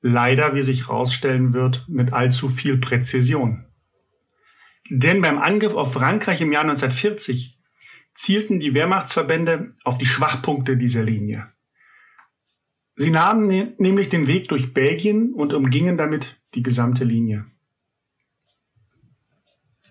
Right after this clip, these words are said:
Also egal, wie gut du deine Strategie und deine Verteidigungsstrategie in deinem Anlageportfolio aufbaust,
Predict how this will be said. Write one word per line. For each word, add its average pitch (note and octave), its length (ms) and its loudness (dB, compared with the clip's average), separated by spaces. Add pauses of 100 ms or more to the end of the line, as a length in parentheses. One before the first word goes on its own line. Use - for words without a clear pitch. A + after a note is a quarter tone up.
(260)
Also C3 260 0
egal, D3+ 480 0
wie G3 80 -2
gut G#3+ 260 -2
du G3+ 60 0
deine F3 280 0
Strategie D3+ 680 -2
und D#3+ 160 -2
deine C#3+ 200 -2
Verteidigungsstrategie C3+ 1500 -2 (500)
in G3+ 240 2
deinem D3+ 400 0
Anlageportfolio C3+ 1300 0
aufbaust, A#2+ 1000 -6